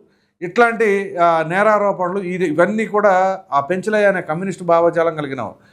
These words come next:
వ్యక్తి వీటిని ఎక్కడా కూడా ఉపేక్షించకూడదు అని చెప్పేసి ఫిర్యాదు చేశాడు ఆయన. ఆ ఫిర్యాదు చేసినందుకు గాను ఈ రకమైన పరిస్థితికి తావిచ్చారు.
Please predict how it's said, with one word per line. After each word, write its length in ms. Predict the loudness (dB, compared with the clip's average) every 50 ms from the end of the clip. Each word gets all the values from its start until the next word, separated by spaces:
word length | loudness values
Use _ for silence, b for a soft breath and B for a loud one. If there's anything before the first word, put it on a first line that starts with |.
| b b b
వ్యక్తి 600 | 4 4 4 4 4 2 2 2 0 -4 -14 -18 _ _ _ _ _ _ _ _ _ _ _ _ _ _ _ _ _ -4
వీటిని 320 | -2 0 2 2 2 2
ఎక్కడా 240 | 2 2 4 2 2
కూడా 180 | 4 2 2 0
ఉపేక్షించకూడదు 760 | 0 0 -2 -2 -2 -4 -6 -6 -6 -2 0 0 2 2 0
అని 360 | 0 -2 -2 -2 -4 -4 -4
చెప్పేసి 320 | -6 -6 -4 -6 -6 -8 -8
ఫిర్యాదు 440 | -4 0 2 4 6 6 4 2
చేశాడు 380 | 0 -4 -6 -6 -6 -6 -8 -8
ఆయన. 140 | -8 -14 -18 _ _ _ _ _ _ _ _ _ _ _ _ _ _ _ _ _ _ _ _ _ 0 2
ఆ 100 | 2 2
ఫిర్యాదు 480 | 2 0 0 2 4 4 4 4 2
చేసినందుకు 640 | 2 0 0 0 0 -2 -2 -2 -2 -2 -2 0 2
గాను 380 | 4 4 4 4 2 -2 -6 -6
ఈ 100 | -4 -2
రకమైన 340 | 0 0 0 0 -2 -2 -2
పరిస్థితికి 720 | -2 -4 -4 -4 -6 -8 -12 -10 -6 -6 -4 -6 -6 -8 -8 -6
తావిచ్చారు. 460 | -6 -6 -6 -6 -12 -16 -20 _